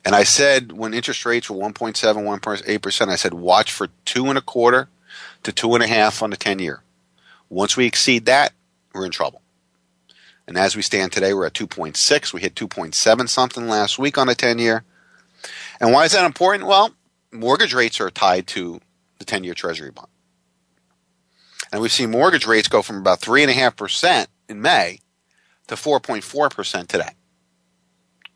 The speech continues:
Still historically low, but comparable to where it was just a few months ago. Not good.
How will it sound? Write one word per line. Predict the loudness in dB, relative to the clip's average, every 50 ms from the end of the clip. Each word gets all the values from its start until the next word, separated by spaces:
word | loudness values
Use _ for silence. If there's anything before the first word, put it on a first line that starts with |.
| _
Still | -10 -6 0 2 2 2 2
historically | 2 -2 -4 -4 -2 -2 -2 -2 -4 -8 -4
low, | 0 2 4 4 2 0 -4 -12 _ _ _ _ -20 -20 _ _ _ _ _ -6
but | -6 -4
comparable | -4 -4 -4 -2 0 2 4 4 2 2 0 -2 -6 -8
to | -8 -10 -8
where | -4 -4 -4
it | -4
was | -2 -2 -2 -2
just | -2 -6 -6
a | -8
few | -10 -12 -10
months | -6 -6 -6 -6 -6 -8
ago. | -8 -10 -10 -12 -12 -16 _ _ _ _ _ _ _ _ _ _ _ _ _ _ _ _ _ _ _ _ _ _ _ _ _ _ _ _ _ _ _ _ _ _ _ _ _ _ -2
Not | 0 0 0 0
good. | 0 -4 -6